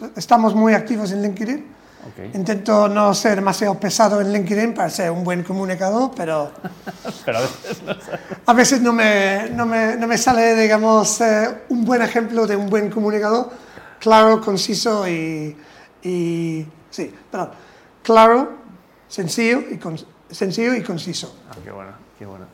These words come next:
Speaker 2: Oye, la, la última pregunta, Christopher, ¿no? Em, ¿cuánto tiempo entra un cliente contigo y sale y tú te quedas tranquilo?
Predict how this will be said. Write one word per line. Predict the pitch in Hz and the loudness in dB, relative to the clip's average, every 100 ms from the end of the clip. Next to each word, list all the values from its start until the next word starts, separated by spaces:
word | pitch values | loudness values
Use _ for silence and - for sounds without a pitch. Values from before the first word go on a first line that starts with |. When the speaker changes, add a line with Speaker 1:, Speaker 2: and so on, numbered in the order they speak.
| _ - - - | _ -20 -20 -14
Speaker 2:
Oye, | 131 131 139 120 127 | -10 -10 -12 -14 -12
la, | 107 113 | -10 -10
la | 113 117 | -8 -10
última | 117 123 117 | -8 -8 -8
pregunta, | 107 98 98 98 | -8 -10 -10 -12
Christopher, | 104 110 110 104 | -12 -14 -14 -14
¿no? | 95 98 104 117 | -14 -12 -12 -14
Em, | 113 104 104 104 104 98 95 - _ - - - - _ _ _ | -14 -12 -12 -12 -12 -14 -16 -20 _ -20 -20 -20 -20 _ _ _
¿cuánto | - 123 139 147 - _ | -12 -8 -6 -8 -10 _
tiempo | - 160 185 175 180 180 180 - _ _ _ _ _ _ _ _ _ - _ _ - - _ _ _ _ - | -2 0 0 -6 -8 -10 -12 -20 _ _ _ _ _ _ _ _ _ -20 _ _ -20 -20 _ _ _ _ -8
entra | 147 135 147 | -6 -4 -4
un | 147 147 | -2 -4
cliente | 143 135 131 123 | -4 -6 -6 -8
contigo | 127 120 151 165 165 - - _ | -8 -6 -6 -6 -8 -14 -20 _
y | 139 | -14
sale | 107 - 143 147 151 - | -12 -6 -6 -4 -8 -10
y | 123 | -10
tú | 117 | -10
te | 120 | -10
quedas | 110 123 117 | -10 -10 -10
tranquilo? | - 98 98 107 92 | -14 -18 -16 -16 -16